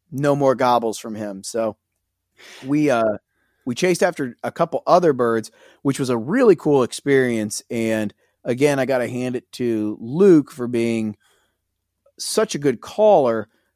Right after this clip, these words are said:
Um, we were set up on a real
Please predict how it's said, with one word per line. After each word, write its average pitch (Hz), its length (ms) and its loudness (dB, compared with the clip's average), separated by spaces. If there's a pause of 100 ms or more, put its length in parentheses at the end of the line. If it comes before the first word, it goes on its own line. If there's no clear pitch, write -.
Um, 120 640 0 (640)
we 135 600 2
were 131 320 -2
set - 260 -4
up 170 220 -4
on 135 120 0
a 117 80 0
real 147 640 2